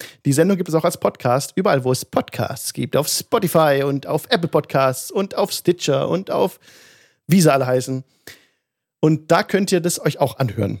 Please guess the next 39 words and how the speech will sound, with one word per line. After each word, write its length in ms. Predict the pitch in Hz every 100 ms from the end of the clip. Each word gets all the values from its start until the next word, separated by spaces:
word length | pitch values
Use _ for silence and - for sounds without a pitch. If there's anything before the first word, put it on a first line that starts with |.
| _
Genau, 220 | - 135 120
und 100 | 135
es 120 | 175
wird 100 | 208
uns 140 | 202
mega 180 | 185 190
helfen, 220 | 170 -
wenn 100 | 151
ihr 40 | 143
auf 80 | -
Apple 180 | 185 180
Podcasts, 460 | 170 - 175 -
falls 180 | 190 196
ihr 40 |
gerade 100 | 190
vielleicht 140 | 185 170
fünf 200 | 226 -
Minuten 200 | 180 170
Zeit 260 | 208 196 190
habt 240 | 175 170
und 160 | - 151
auf 80 |
Apple 200 | - 170
Podcasts 440 | 160 160 - 147 -
uns 220 | 147 135
eine 360 | - 135 131 127
Bewertung 360 | 120 156 151
hinterlassen 440 | 156 147 151 - 135
würdet, 280 | 135 127
wäre 80 | 131
das 200 | 123 123
mega, 280 | 135 151 160
mega 160 | 156 151
hilfreich, 480 | 214 - 175 180
weil 180 | 131 131
uns 120 | 156 -
das 100 | 139
dabei 180 | 131 123
hilft, 220 | 175